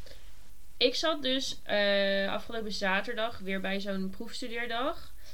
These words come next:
Eh, die vragen van, eh, al die middelbare scholieren te beantwoorden.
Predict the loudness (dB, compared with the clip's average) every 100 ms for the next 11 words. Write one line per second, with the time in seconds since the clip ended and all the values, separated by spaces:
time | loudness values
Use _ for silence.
0 | -4 -2 0 2 2 -2 2 2 2 -2
1 | -2 -2 -2 -2 -2 -2 -2 -2 -4 -2
2 | -2 -2 -2 -2 -2 -4 -4 -2 -2 -4
3 | -6 -6 -4 -4 -4